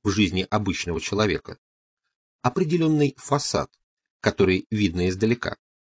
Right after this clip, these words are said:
Поэтому каждый раз, когда предоставляется случай, жалость к самому себе становится активной. Такова её история. Если человек меняет фасад жалости к самому себе,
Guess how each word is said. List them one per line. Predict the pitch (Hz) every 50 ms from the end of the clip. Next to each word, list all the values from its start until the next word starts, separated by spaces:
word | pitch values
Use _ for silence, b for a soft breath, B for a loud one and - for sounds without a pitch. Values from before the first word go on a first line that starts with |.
| _ _ _ _ _ _ _ _ _ _ _ _ _ _ _ _ _ _ -
Поэтому | - 110 107 104 101 - - 98 98 95 90
каждый | - - 107 92 85 87 101 98
раз, | 98 90 - - _
когда | - - 101 101 98 92
предоставляется | - 95 95 92 90 - - 101 95 95 92 90 87 - 95
случай, | - - 151 175 - - - 85 80 - _ _ _ _ _ -
жалость | 120 107 - 185 185 160 120 - - - _ _
к | - -
самому | - 120 107 104 101 101 92
себе | - - 98 90 95 87 80 - _ _ _ _ _ _ _ -
становится | - - - 151 175 202 185 180 151 - - 160
активной. | - - 143 - - - - 131 - 73 73 - - _ _ _ _ _ _ _ _ _ _ _ _ _ _ _ _ _ _ _ _ _ _ -
Такова | 147 147 - 208 214 233 220 220 - _
её | - 143 143 139 135 131 135
история. | 135 - - - 82 78 78 73 - - _ _ _ _ _ _ _ _ _ _ _ _ _ _ _ _ _ _ _ _ _ _ _ _ -
Если | 101 101 117 110 - - 104
человек | 90 - - 101 107 104 101 104 98 - - -
меняет | 104 104 104 104 101 98 95 95 -
фасад | - - 98 - - 98 87 - - -
жалости | 92 90 98 90 90 82 - - 98 95 - _
к | - -
самому | - 104 98 92 87 90
себе, | 87 - - 139 165 185 180